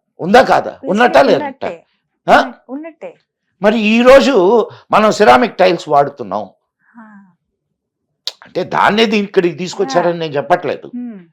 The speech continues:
Speaker 2: But అప్పుడు ఉండేది.
Speaker 1: అప్పుడు ఉండేది.
Speaker 2: Hmm.
Speaker 1: And
Speaker 2: అప్-
Speaker 1: నీకు ఇంకొక, ఆ, విషయం చెప్తాను నేను.
Speaker 2: Hmm.
Speaker 1: నీ, నీ కారు ఉందా?
Speaker 2: యా, ఉంది సార్.
Speaker 1: ఆ?
Speaker 2: ఉంది.
Speaker 1: ఆ, ఎంత, దాని పవర్?
Speaker 2: త్రీ హెచ్పి అంతే.
Speaker 1: త్రీ హెచ్పి.
Speaker 2: Hmm.
Speaker 1: What is that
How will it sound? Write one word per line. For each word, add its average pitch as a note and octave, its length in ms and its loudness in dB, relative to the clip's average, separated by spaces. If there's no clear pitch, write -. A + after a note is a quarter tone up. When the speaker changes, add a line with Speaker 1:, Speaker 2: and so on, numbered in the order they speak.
Speaker 2:
But B3+ 120 -10
అప్పుడు D4+ 360 -10
ఉండేది. C#4 500 -10
Speaker 1:
అప్పుడు C4+ 260 2
ఉండేది. F3+ 480 -4
Speaker 2:
Hmm. F#3+ 440 -6
Speaker 1:
And A3 120 -2
Speaker 2:
అప్- E3+ 340 0
Speaker 1:
నీకు A#3 180 -4
ఇంకొక, A3+ 340 -2
ఆ, C3 520 -6
విషయం F3+ 320 -2
చెప్తాను A2 400 -10
నేను. F#2 360 -16
Speaker 2:
Hmm. F#3 640 -20
Speaker 1:
నీ, E3+ 300 -10
నీ E3+ 140 -8
కారు E3+ 340 2
ఉందా? E3+ 260 -6
Speaker 2:
యా, G#3+ 200 -18
ఉంది F#3+ 180 -18
సార్. F3 200 -20
Speaker 1:
ఆ? A#3 200 -4
Speaker 2:
ఉంది. F#3+ 220 -20
Speaker 1:
ఆ, C#3 140 -4
ఎంత, D3+ 220 -8
దాని G#2 300 -12
పవర్? A#2+ 340 -8
Speaker 2:
త్రీ - 640 -14
హెచ్పి C#4 420 -10
అంతే. G3+ 140 -4
Speaker 1:
త్రీ A3+ 120 4
హెచ్పి. - 500 -4
Speaker 2:
Hmm. A3 140 -14
Speaker 1:
What G3+ 140 4
is B3+ 120 -6
that F3 180 -8